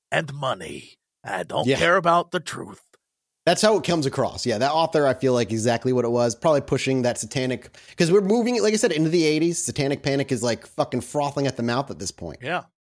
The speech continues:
Speaker 2: Hilariously, only a few years after he'd be in prison, he'd actually be sharing a prison and being in prison as another, uh, of another serial killer,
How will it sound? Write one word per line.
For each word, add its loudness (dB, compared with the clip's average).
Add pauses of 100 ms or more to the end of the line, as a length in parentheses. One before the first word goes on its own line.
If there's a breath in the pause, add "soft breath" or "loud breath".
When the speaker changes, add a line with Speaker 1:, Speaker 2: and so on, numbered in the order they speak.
(260)
Speaker 2:
Hilariously, 4
only 4
a 0
few 0
years 4
after 2
he'd 2
be 2
in 0
prison, 0
he'd 2
actually -2
be 0
sharing 0
a 0
prison 0
and -2
being 2
in 0
prison 0
as -2
another, 0
uh, 2 (160)
of -2
another 2
serial 2
killer, 0